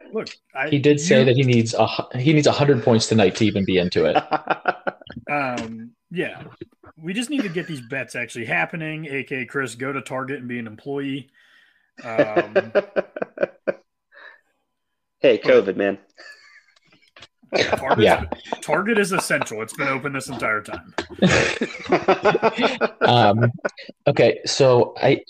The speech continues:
Speaker 2: the only thing I don't like is, um, when the event's gonna happen. But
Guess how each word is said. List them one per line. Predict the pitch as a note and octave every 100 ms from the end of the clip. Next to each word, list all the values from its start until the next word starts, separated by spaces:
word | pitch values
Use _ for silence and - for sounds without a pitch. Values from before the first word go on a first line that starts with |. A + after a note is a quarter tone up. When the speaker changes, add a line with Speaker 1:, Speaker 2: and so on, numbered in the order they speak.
| -
Speaker 2:
the | C#3+
only | D3 E3+
thing | F3
I |
don't | C#3 A#2+ -
like | G2+ G2 -
is, | G#2 F#2+ F2+
um, | D#2 D#2 D#2 E2 -
when | A2+ A2
the | G#2
event's | F#2+ F2
gonna | - E2
happen. | - D#2+ - C2+ F2+
But | G2+ F#2+